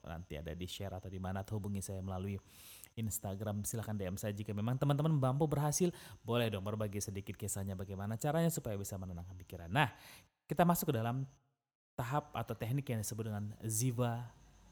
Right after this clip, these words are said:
Meditations. Saya mencoba melakukan ini, em, sudah sering sekarang, walaupun masih sering bolong-bolong <laughs> kadang-kadang. Eh, pa-, dua kali sih disarankan, pagi dan, eh, sore. Tidak lebih. Dan kalau cuma sekali,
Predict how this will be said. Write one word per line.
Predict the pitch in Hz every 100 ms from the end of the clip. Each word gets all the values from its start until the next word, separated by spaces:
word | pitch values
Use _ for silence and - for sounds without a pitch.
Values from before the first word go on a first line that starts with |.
| - - - - -
Meditations. | 113 113 110 104 92 76 80 - - - - - - -
Saya | - 185
mencoba | 220 202 143 123
melakukan | 117 120 117 - 131
ini, | 107 120 160 165 98
em, | - 120 123 123 120 117 117
sudah | 147 131
sering | 117 135 120 127
sekarang, | 127 113 117
walaupun | 117 139
masih | 135 120 120
sering | 117 113
bolong-bolong | 113 110 113 110 98 95 127 127
<laughs> |
kadang-kadang. | 107 95 101 - 123 120 - _ - - -
Eh, | 101 104 101 92 -
pa-, | 110
dua | 117 135 127
kali | 135 139
sih | 147
disarankan, | 117 107 98 101 110 113
pagi | 101 101 107 104
dan, | 101 117 120 -
eh, | - 90
sore. | 92 107 101 90 - _ _
Tidak | 123 123 135
lebih. | 156 160 147 117 - _ _ _ _ _ _
Dan | 101 104
kalau | 107 73
cuma | 123 110
sekali, | 104 - 120